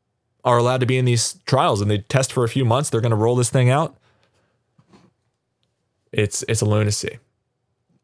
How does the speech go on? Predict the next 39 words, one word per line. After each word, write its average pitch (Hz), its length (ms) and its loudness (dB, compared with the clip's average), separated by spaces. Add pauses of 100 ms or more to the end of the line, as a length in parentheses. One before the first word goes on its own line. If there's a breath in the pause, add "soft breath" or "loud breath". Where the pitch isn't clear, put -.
(440)
Now, 135 360 2
I'm, 143 180 0
I'm 151 120 2
not 190 200 0
saying 190 280 0
that 165 120 -2
people 156 220 0
should 147 140 -2
go 147 120 2
around 143 280 0
saying 151 540 -2 (360)
this 113 480 2
without 127 320 0
proof. 156 380 -2
I 127 120 -2
don't 143 140 0
know 131 100 2
why 117 220 2
anybody 110 320 0
would 101 180 -2
do 120 180 0
that. 104 260 -6 (100)
I 117 80 2
mean, 101 260 2 (1400)
especially 160 300 0
if 131 80 0
you're 131 80 2
not 131 140 2
a 117 40 0
medical 127 340 2
doctor, 113 640 0
you, 113 160 0
you 110 220 -2
probably 120 360 2
shouldn't, 113 540 -2
um, 107 540 0
make 110 260 0
medical 110 580 0 (160)
claims 107 760 -2